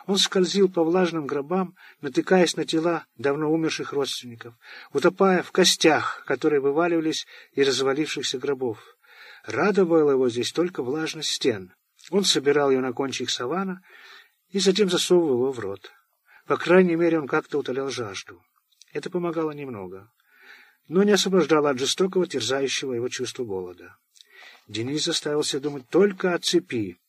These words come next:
и, наконец, он нашел ее. У него почти не осталось сил. Но он взялся за нее и взмахнул ею. Колокол наверху слабо звякнул.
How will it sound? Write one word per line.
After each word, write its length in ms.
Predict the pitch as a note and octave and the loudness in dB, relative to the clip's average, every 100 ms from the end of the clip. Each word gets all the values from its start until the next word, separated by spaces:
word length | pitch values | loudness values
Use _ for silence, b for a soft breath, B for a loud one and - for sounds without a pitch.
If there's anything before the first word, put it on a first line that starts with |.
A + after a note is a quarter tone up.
| _ _ - | _ _ -10
и, 100 | B2+ | -6
наконец, 640 | B2+ A#2+ A#2+ F#3+ - - - _ _ _ _ | -4 -4 -4 -4 -4 -10 -12 _ _ _ _
он 140 | C#3+ | -16
нашел 380 | D3+ D#3 G#2+ F#2 | -12 -8 -8 -8
ее. 240 | F2 D#2+ _ _ _ _ _ _ _ _ _ _ _ _ _ _ - | -12 -18 _ _ _ _ _ _ _ _ _ _ _ _ _ _ -10
У 80 | B2 | -8
него 200 | D3 D3+ | -6 -4
почти 320 | D3 - D3+ | -6 -6 -10
не 80 | C#3+ | -10
осталось 360 | - C#3 C3+ | -10 -8 -6
сил. 300 | - - - _ B B B B B - | -6 -6 -12 _ B B B B B -2
Но 140 | F#3+ | 2
он 60 | G3+ | 6
взялся 340 | G3+ G#3 F#3 | 8 8 6
за 140 | E3 | 4
нее 360 | F3+ F#3 F3+ F3 | 6 8 6 4
и 100 | E3+ | 0
взмахнул 500 | F3+ F#3 F#3+ B2+ A#2+ | 0 2 0 0 -2
ею. 440 | G#2 G#2+ G2+ G2+ G2+ _ b b b b b _ | 0 0 -2 -4 -12 _ b b b b b _
Колокол 500 | - G3 G#3 F#3+ F#3+ | 2 6 6 4 0
наверху 480 | F#3+ F#3 F#3 - F3 | 2 2 0 -4 -8
слабо 420 | - C#3 D3+ E3 | -4 -2 -2 -2
звякнул. 640 | B2 G#2 G2 - G2+ G#2 | -4 -6 -8 -12 -18 -18